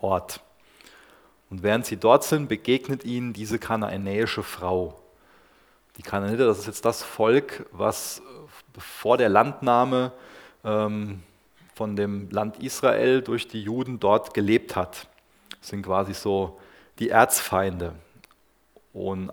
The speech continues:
einiges, wie ich eben diese Städte beschrieben habe, trifft auch auf sie zu.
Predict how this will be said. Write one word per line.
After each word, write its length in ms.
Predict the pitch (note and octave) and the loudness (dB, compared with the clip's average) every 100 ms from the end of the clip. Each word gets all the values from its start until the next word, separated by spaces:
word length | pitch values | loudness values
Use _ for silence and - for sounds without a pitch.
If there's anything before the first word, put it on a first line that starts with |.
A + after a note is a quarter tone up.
| - | -2
einiges, 720 | G#2 A2+ G#2+ - - - - - | 0 0 -2 -4 -6 -10 -14 -14
wie 160 | F#2+ | -12
ich 180 | F#2+ - | -12 -10
eben 220 | G2 F#2+ | -8 -6
diese 200 | F#2 F2+ | -8 -10
Städte 260 | F#2 A#2+ B2 | 0 0 2
beschrieben 480 | A2+ - G#2+ G#2 G2+ | -4 -4 -4 -4 -4
habe, 180 | G2 - | -4 -4
trifft 280 | A2+ G#2+ | -6 -4
auch 240 | A2+ G#2 - | 0 0 -2
auf 240 | G2 - | -6 -6
sie 260 | - A#2 A2+ | -8 -6 -8
zu. 400 | - - F2+ | -8 -8 -8